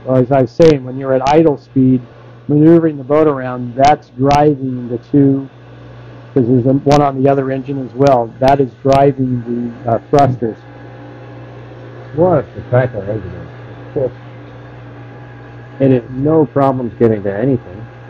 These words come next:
Speaker 1: No. They've really thought out the access.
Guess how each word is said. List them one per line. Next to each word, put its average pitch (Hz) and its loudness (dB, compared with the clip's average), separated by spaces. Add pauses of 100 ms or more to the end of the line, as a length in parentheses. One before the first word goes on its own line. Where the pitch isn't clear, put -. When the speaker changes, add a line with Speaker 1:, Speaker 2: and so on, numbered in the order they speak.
(100)
Speaker 1:
No. 101 -4 (680)
They've 127 2
really 160 4
thought 147 0
out 139 0
the 123 0
access. 120 -4